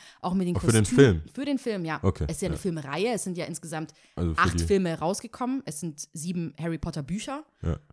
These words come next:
Speaker 1: aber acht Filme rausgekommen. Und, ähm, dann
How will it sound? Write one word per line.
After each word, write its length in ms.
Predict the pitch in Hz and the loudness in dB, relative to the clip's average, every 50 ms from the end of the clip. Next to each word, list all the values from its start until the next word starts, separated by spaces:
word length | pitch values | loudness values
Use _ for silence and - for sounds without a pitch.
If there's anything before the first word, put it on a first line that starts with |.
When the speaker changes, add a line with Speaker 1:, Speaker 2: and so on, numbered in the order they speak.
| _ _ | _ _
Speaker 1:
aber 240 | - 156 - - - | -10 -10 -8 -8 -10
acht 140 | 143 147 - | -10 -12 -10
Filme 220 | - 196 180 165 | -8 -8 -6 -6
rausgekommen. 520 | - 175 208 - - 226 - 233 240 262 262 _ _ _ _ _ _ _ _ _ _ _ - - - | -6 -6 -8 -8 -10 -12 -10 -6 -6 -6 -8 _ _ _ _ _ _ _ _ _ _ _ -12 -2 2
Und, 300 | 196 190 190 160 - - | 4 4 4 4 2 0
ähm, 280 | - 175 180 180 175 175 - - - - _ _ _ _ _ _ _ _ _ _ - | 0 2 2 2 2 0 -2 -8 -20 -20 _ _ _ _ _ _ _ _ _ _ -12
dann 300 | - 170 185 185 190 - | -8 -4 -2 -2 -2 -4